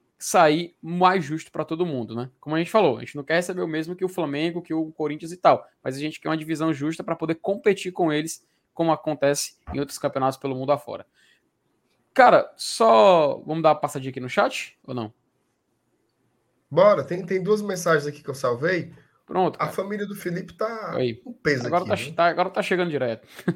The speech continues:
Speaker 1: <laughs> Minha prima,
Speaker 2: Lê aí,
Speaker 1: cara,
Speaker 2: Felipe.
Speaker 1: Camila, cara, parabéns pela tradição, pelo belíssimo trabalho de vocês, especialmente meu primo Felipe Dalhão. Camila, um abraço pra você, rapaz.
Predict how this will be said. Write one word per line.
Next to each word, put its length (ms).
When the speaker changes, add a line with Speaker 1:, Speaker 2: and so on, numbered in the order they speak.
Speaker 1:
<laughs> 640
Minha 160
prima, 260
Speaker 2:
Lê 60
aí, 60
Speaker 1:
cara, 160
Speaker 2:
Felipe. 140
Speaker 1:
Camila, 440
cara, 240
parabéns 380
pela 120
tradição, 300
pelo 160
belíssimo 320
trabalho 340
de 80
vocês, 340
especialmente 460
meu 120
primo 160
Felipe 240
Dalhão. 320
Camila, 260
um 40
abraço 380
pra 120
você, 440
rapaz. 300